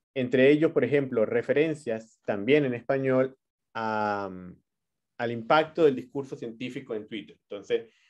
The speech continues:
hay una pequeña referencia que, que nos dejaron acá para poder, eh, tener una guía. No es que van a hacer lo mismo, pero al menos pueden leer y decir, "Ok, entiendo, pero quizás podamos hacerlo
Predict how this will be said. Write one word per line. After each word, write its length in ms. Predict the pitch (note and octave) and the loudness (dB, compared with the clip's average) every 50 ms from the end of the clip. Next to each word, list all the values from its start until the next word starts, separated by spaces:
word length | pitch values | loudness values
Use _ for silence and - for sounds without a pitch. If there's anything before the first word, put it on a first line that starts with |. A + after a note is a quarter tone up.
| _ _ | _ _
hay 200 | - A#2+ B2 C#3 | -4 -2 0 0
una 140 | D3 D3+ D3 | 0 0 -2
pequeña 340 | C3+ C3 C3 C#3+ C#3+ C#3+ C#3+ | -4 -8 -8 -6 -4 -4 -4
referencia 580 | C#3 A#2 - D3+ C#3+ D3 C#3+ C#3 C#3+ D3+ C#3 - | -4 -4 -2 -2 0 0 0 -2 -4 -6 -6 -4
que, 560 | B2+ A2+ A2 G#2+ G#2 G#2 G2+ G2+ G2+ G2 - | -2 -2 0 0 0 0 -2 -6 -10 -12 -10
que 380 | _ G#2+ G#2 G#2 G2+ G2 F#2+ G2 | _ 0 0 0 0 -2 -4 -8
nos 180 | G2 G2 G2 | -10 -12 -10
dejaron 320 | G#2+ G2+ G#2+ A#2+ B2+ C3+ C#3 | -10 -4 -2 -2 0 0 -2
acá 400 | C#3+ D3 D#3+ D#3 E3 F3 F3 - _ _ _ _ _ _ _ | -2 0 0 0 0 -2 -6 -14 _ _ _ _ _ _ _
para 240 | - B2+ B2 B2 A#2+ | 0 2 2 2 4
poder, 480 | - A#2+ A#2+ B2 C3 C#3 D#3 - - _ _ _ _ _ - | 4 6 6 6 6 6 4 0 -6 _ _ _ _ _ -4
eh, 340 | C3 B2 A#2+ A#2+ A#2+ - _ _ _ _ _ _ _ _ _ _ _ _ _ _ _ | -2 -2 -2 -2 -6 -12 _ _ _ _ _ _ _ _ _ _ _ _ _ _ _
tener 220 | - D3 D3+ E3+ | 0 2 2 2
una 160 | F#3 G3 F#3+ | 2 2 0
guía. 320 | F3+ G3 G#3 E3 A2 F#2+ G2+ | 0 0 0 0 0 0 0
No 120 | G#2+ A#2 B2 | -4 -6 -6
es 40 | |
que 300 | - - D#3 C#3+ C3 C3 A#2+ | 0 2 2 2 2 -2 -10
van 460 | A#2+ A#2 A#2 A#2 - C3+ C#3 D3+ D#3 | -16 -20 -14 -4 0 0 2 2 2
a 40 | D3 | 0
hacer 200 | D3 - C#3+ C3+ | 0 -2 -2 0
lo 100 | C3 C3 | -2 0
mismo, 540 | C#3 E3 F3 D#3+ C3+ C3 C3 D#3+ - - _ _ _ _ _ _ _ _ _ | 0 0 0 0 -2 -2 -4 -4 -4 -8 _ _ _ _ _ _ _ _ _
pero 380 | B2 A#2+ B2 C#3 D3 D3 D3 - _ _ _ _ _ _ _ _ _ _ _ | 2 4 4 4 2 0 -2 -8 _ _ _ _ _ _ _ _ _ _ _
al 140 | C3 A#2+ C3 | -4 -2 -2
menos 160 | C#3+ C#3+ D3 | -2 -2 2
pueden 240 | D#3 D3+ D3 D3 C#3 | 4 4 4 4 4
leer 180 | C3+ C#3+ D#3 | 4 4 4
y 60 | C#3+ | 2
decir, 180 | C3 C3+ D3 - | 2 -2 -6 -6
"Ok, 200 | E3+ F3+ F3+ E3 C#3+ B2+ - - _ _ _ _ | -6 -4 -4 -2 -4 -4 -6 -10 _ _ _ _
entiendo, 640 | C3+ A#2+ A#2 - D#3 E3 F3 F3+ F3+ F3+ F#3 F3+ | -12 -12 -4 -2 0 0 0 0 -2 -6 -4 -2
pero 140 | D#3+ C3+ C3 | -2 -2 -2
quizás 420 | - - - - C#3+ C#3 C3+ - | -4 -6 0 2 2 2 2 0
podamos 400 | - C#3+ C3+ C3 C3+ C#3 C3 C3 | 0 0 0 0 0 -2 -6 -8
hacerlo 580 | A#2+ - - C3+ B2+ C3 C#3 C#3+ C#3 C#3 - | -6 -2 -2 -2 -2 0 -2 -4 -4 -6 -10